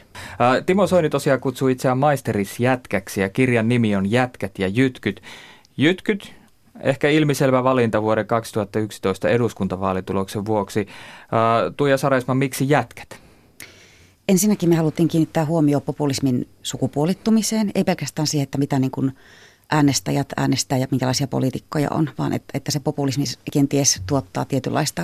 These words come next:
Speaker 2: kuvaa sukupuolista ja sukupuolijärjestyksistä. Et sinänsä se oli niin kuin semmoinen,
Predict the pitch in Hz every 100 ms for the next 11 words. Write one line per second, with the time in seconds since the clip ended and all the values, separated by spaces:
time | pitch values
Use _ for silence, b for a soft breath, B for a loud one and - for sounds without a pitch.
0 | - - 135 135 131 - 160 - 113 165
1 | - - 156 156 - 147 147 110 147 170
2 | 202 - 214 - 180 - 165 147 - 139
3 | 139 135 - 143 143 147